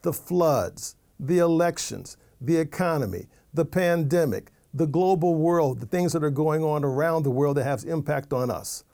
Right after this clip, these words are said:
All those things. You with me, cousins? Okay. So, to that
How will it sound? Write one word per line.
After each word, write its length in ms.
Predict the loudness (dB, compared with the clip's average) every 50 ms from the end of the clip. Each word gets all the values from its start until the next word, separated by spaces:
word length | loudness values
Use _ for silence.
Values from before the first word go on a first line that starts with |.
| _ _ _
All 240 | 0 0 2 2 2
those 300 | 2 4 2 2 0 0
things. 380 | -2 -4 -4 -4 -6 -8 -4
You 100 | -2 0
with 160 | 0 0 0
me, 80 | -2 -2
cousins? 540 | 0 0 0 0 -2 -4 -8 -10 -14 -18 -20 _ _ _ _ _ -12 -8
Okay. 340 | -6 -6 -6 -6 -8 -8 -10 -14 _ _ _ -20 -20 -20 -20 -20 -14
So, 460 | -8 0 2 4 6 6 4 2 0 -4 -12 -20 _ _ _ _ _ _ -20 -20 -8 _
to 100 | 0 2
that 320 | 2 2 2 2 0 -2